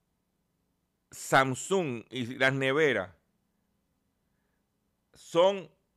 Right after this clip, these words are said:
inmensas. El titular dice, "Samsung fridge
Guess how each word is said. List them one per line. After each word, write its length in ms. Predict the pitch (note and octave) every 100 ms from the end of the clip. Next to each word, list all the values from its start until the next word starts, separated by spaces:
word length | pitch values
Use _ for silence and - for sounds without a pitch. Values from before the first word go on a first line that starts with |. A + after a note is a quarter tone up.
| _ _ _ _ _ _ _ _ _ _ _ _ _ _ _ _ _ _ _ _ -
inmensas. 1080 | C#3+ F3+ E3+ D3+ C#3+ C#3+ C3 E2+ D2+ - _ _ _ _ _ _ _ _ _ _ _ _ _ _ _ _ _ _ _ _ _ _ -
El 180 | C3+ C3+
titular 580 | E3+ F3+ F3+ A3 G#3+
dice, 540 | F3 G#3 - A2+ F#2 _ _ _ _ _ _ _ _ _ _
"Samsung 1000 | _ - - G#3 A3 G3+ - G#3+ G#3+ G#3
fridge 720 | - - F#3+ G#3 G3 D#3 -